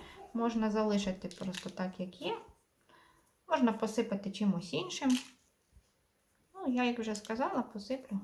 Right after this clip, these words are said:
білим кунжутом. Хачапурі я відправляю запікатися у розігріту до ста вісімдесяти градусів духовку орієнтовно на двадцять п'ять хвилин.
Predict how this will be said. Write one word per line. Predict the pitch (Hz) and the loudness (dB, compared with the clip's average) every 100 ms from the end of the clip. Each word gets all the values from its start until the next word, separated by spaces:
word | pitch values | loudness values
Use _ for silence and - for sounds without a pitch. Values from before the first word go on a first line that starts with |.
| - | -2
білим | 202 208 196 185 | 0 2 2 0
кунжутом. | 175 170 - - _ _ _ _ _ _ _ _ 294 - _ - 440 415 415 - | -6 -8 -12 -14 _ _ _ _ _ _ _ _ -20 -20 _ -20 -16 -14 -10 -8
Хачапурі | - 359 285 247 | -4 2 2 4
я | 220 226 | 2 0
відправляю | 226 233 226 220 208 | 0 2 4 4 2
запікатися | 208 208 226 220 196 190 - 196 | 0 0 -2 0 0 -2 -4 -2
у | 208 | 0
розігріту | 214 214 208 208 196 175 | 2 2 2 2 0 -4
до | 175 208 190 | 0 4 4
ста | - 180 | 0 -6
вісімдесяти | 175 180 175 180 - 180 | -4 -6 -6 -8 -6 -6
градусів | 175 170 - - 165 | -4 -6 -8 -12 -12
духовку | 165 175 - 453 - | -10 -4 0 0 0
орієнтовно | - 160 160 254 349 214 | -2 -2 0 0 2 2
на | 175 254 254 | 2 -2 -2
двадцять | 170 208 - - | -2 -4 -6 -10
п'ять | 185 - | -10 -8
хвилин. | 175 160 | -8 -6